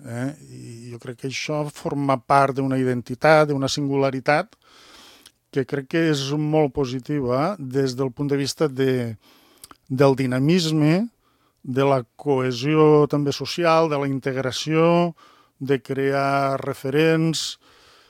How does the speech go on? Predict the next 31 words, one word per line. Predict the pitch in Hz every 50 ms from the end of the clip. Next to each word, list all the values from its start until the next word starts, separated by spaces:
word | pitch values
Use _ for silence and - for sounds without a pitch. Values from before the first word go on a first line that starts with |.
| _ _ _ _ _ _ -
I | 147 139 135
després | 135 139 - _ - 196 214 208 202 - 202
hi | 185 180
ha |
una | 190 185 165
cosa | 180 170 180
que | 156 - 160 151
també... | 165 160 160 156 156 156 156 151 147 143 143 143 139 - - _ _ 190 208 202 208 - - 226 -
Bueno, | _ 226 220 196 170 160 139 127
jo | 135 135 127
crec | 131 127 123
que, | - 127
que, | - 147 135 131 127
que | 123
també | 131 131 135 131
és | 143
inqüestionable, | 147 139 151 - - - 156 151 156 151 151 147 156 160 147 165 - 143
és | 139 - -
que | - - 160 156 156 156 156 _ - 147
la | 143 139 127
cultura | - 135 135 135 127 - 143 143 151 151 151 160 175 - _ _ _ _ _ _ _ _ _ _ _ _ _
dona | - 143 127 147 147 151 156 156 165 147
benestar. | 131 123 131 127 120 117 - - - 143 139 123 107 98 98 - _ _ _ _ _ _ _ _ _ _ _ _ _ _ _ -
És | - 139 135 143
a | 143 139
dir, | 147 143 135 135 135 - _ _ _ _ _ _ _ _ - -
la | 151 143 143 143
part, | - - 165 180 175 170 160
diguem-ne, | 165 170 160 165 165 165 160 160 160 160 156 151 151 147 143 135 131 135 131 123 _ _ - - _ _ _ _ _ _ - -
eh, | 151 151 139
social, | - - - 135 - - 170 175 170 165 160 160 170 185